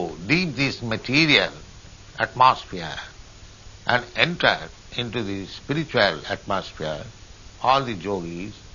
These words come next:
But the Jnana yogi, they remain in the impersonal feature of the absolute truth. The Dhyana yoga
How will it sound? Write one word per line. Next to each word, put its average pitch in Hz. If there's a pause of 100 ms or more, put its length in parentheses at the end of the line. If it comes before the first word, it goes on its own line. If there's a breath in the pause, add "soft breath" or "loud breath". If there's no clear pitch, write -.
(640)
But 98
the 113
Jnana 170
yogi, 180 (420)
they 160
remain 156 (280)
in 135
the 107 (220)
impersonal 151
feature 120 (260)
of 107
the 117
absolute 110
truth. 104 (800)
The 107
Dhyana 151
yoga 110